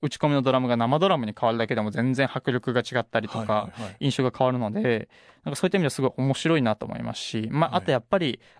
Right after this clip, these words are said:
Speaker 1: お客さんの前でライブするのすごい楽しいなと
Speaker 2: はい。
Speaker 1: 思いましたね。
Speaker 2: これから曲の作り方も変わったりしそうですかね？
Speaker 1: そうですね。やっぱりライブは常に想定してますね。
Speaker 2: なるほどね。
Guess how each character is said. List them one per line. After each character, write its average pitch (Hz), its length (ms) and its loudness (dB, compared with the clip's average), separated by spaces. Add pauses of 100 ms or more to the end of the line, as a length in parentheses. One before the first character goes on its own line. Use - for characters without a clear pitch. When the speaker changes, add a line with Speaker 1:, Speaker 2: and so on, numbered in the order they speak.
Speaker 1:
お 135 80 -8
客 147 200 -2
さ 160 80 2
ん 151 60 2
の 156 80 2
前 147 140 4
で 113 40 -2
ラ 113 120 2
イ 110 40 -2
ブ 110 80 -2
す - 140 -6
る 113 60 0
の 110 100 -4
す - 100 -4
ご 131 160 4
い 113 80 0 (100)
楽 123 180 0
し - 120 -2
い 117 60 2
な 107 160 2
と - 160 -14
Speaker 2:
は 110 240 -6
い。 98 80 -18 (100)
Speaker 1:
思 117 160 -2
い 113 40 0
ま 110 120 0
し - 80 -8
た - 100 -8
ね。 - 280 -14 (240)
Speaker 2:
こ 135 100 -2
れ 156 60 2
か 147 100 0
ら 143 80 0
曲 143 200 -2
の 147 100 2
作 - 180 -4
り 131 60 0
方 131 160 0
も 95 120 -4
変 120 120 -2
わ 113 60 0
っ - 20 -6
た 117 140 -6
り 95 100 -6
し - 60 -10
そ 110 120 -6
う 107 40 -4
で 101 120 -8
す - 100 -10
か - 100 -14
ね？ 117 180 -8 (240)
Speaker 1:
そ 196 340 2
う - 20 2
で 151 80 -4
す - 80 -6
ね。 131 60 0
や 127 60 2
っ - 40 -2
ぱ 233 120 0
り 170 100 -2
ラ 143 160 6
イ 156 60 2
ブ 156 100 0
は 139 140 4
常 147 180 -2
に 110 380 -6
想 131 240 -2
定 117 180 -2
し - 120 -6
て 123 100 -2
ま 117 160 2
す - 580 -12
ね。 - 20 -6
Speaker 2:
な 107 80 -4
る 113 40 -2
ほ - 0 -
ど 117 40 0
ね。 156 440 0